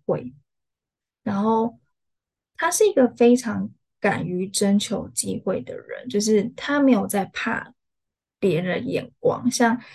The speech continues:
呃，他本-，本来就是一个算是他知道有机会，或者是因为他过往的背景嘛，所以其实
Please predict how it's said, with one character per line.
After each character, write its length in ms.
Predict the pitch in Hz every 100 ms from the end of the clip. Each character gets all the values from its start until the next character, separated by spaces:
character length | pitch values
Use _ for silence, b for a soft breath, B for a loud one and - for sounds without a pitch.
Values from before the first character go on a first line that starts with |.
| B B _
呃， 220 | - 180 254
他 120 | 311
本-， 380 | 320 190 202 - _ -
本 180 | 220 196
来 180 | 175 185
就 200 | 254 247
是 320 | 254 233 214
一 120 | 214
个 500 | - 196 - - 254 - _ _ _ _ _ _ _ _ _ _ _
算 280 | - 302 277
是 540 | 277 269 254 233 226 - _ _ _ _ _ _ _ _ _ _ _ _ _ -
他 100 | 339
知 180 | 339 311
道 180 | 311 254
有 220 | 196 -
机 240 | - 190 196
会， 180 | 208
或 200 | 196 202
者 160 | 190 185
是 500 | - 208 180 - -
因 100 | 254
为 40 | 277
他 120 | 269
过 140 | 262
往 120 | 202 117
的 80 | 113
背 240 | 196 -
景 260 | - 143 -
嘛， 80 | - -
所 260 | - 196
以 140 | 214 208
其 180 | 190
实 360 | 180 180 170